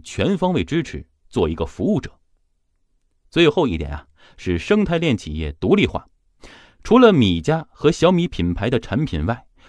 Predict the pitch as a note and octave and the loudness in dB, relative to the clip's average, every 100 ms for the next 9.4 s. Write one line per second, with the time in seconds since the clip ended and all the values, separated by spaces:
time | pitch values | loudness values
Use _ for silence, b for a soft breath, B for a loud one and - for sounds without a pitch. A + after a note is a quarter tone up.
0 | b - C4 F3+ B2+ E3 F3+ F3 D3+ B2 | b -2 0 2 0 -2 -2 -2 -2 -2
1 | G2 A2+ B2+ C3+ b - G#2+ F2 - G#2 | -2 -2 -2 -4 b -2 -2 -2 -4 -2
2 | F#3+ - B2+ F2+ G2+ A2+ A#2+ _ _ D#3+ | -2 0 0 -2 -2 -4 -4 _ _ -2
3 | F3 D3+ F2 - A3+ G2+ - - D2+ D#2+ | 0 -2 -4 0 0 2 -2 -6 -6 -6
4 | D2+ D2+ - _ _ _ _ b b b | -6 -8 -8 _ _ _ _ b b b
5 | b A#2+ E3 E3+ F3 - _ B2+ D3 D#3+ | b 4 4 4 0 -4 _ 2 2 4
6 | E3+ A2+ C3 E3 D#3+ C#3+ - D2+ E2 G#2 | 2 4 2 2 -2 -2 -4 -4 0 -2
7 | D#2 b G#3 D3 F2 D2 C3+ - D2 D2+ | -2 b 0 0 -2 0 -2 -2 -6 -4
8 | G#2+ C3+ _ - G#2+ E2 E2+ A#2+ B2+ B2 | -6 -8 _ -2 0 2 0 0 0 0
9 | F2+ D#2 F2 D#2 | -2 -4 -2 -4